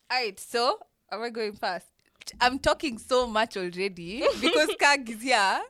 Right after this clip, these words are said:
Speaker 1: pouring herself <laughs> the alcohol, but it's okay. So, utaanza kusema where you've been. Let's do a catch-up on January. What happened in January since we stopped recording the podcast?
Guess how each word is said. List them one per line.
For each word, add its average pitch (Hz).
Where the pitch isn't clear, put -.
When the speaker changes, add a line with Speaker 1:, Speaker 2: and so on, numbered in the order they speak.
Speaker 1:
pouring 285
herself 269
<laughs> -
the -
alcohol, -
but -
it's -
okay. 165
So, 202
utaanza 190
kusema 180
where 190
you've 180
been. 165
Let's 202
do 180
a 165
catch-up 165
on 160
January. 165
What 175
happened 165
in 156
January 151
since -
we 170
stopped -
recording 156
the 151
podcast? -